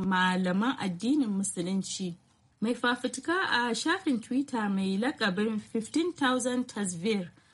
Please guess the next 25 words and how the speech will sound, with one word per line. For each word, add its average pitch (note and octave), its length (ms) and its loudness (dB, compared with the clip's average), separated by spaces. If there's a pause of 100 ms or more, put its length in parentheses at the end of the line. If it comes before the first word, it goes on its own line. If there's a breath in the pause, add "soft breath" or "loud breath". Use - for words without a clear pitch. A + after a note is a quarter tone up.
(220 soft breath)
mai G3 260 2
mabiya A3+ 500 0
kusan A3+ 520 0
dubu B3+ 380 0
ɗari A3+ 340 2
da G#3+ 120 0
sittin F3+ 600 -2 (480 loud breath)
ya F#3+ 160 2
fitar G#3 440 0
da F3 240 2
wasu G3+ 360 -2
faifan A3 460 -2
bidiyo A3+ 400 0
da F3 80 0
ke G3 240 -4
nuna G#3 480 0
Jami'ar A#3 560 0
Sharif, F3+ 460 -2 (340 soft breath)
wacce A3+ 480 -2
a F#3 380 2
al'adance F3+ 1120 0 (400 soft breath)
matattaran B3+ 640 0 (100)
'yan D4+ 220 2
adawa G3 580 0
ce, F#3 300 -2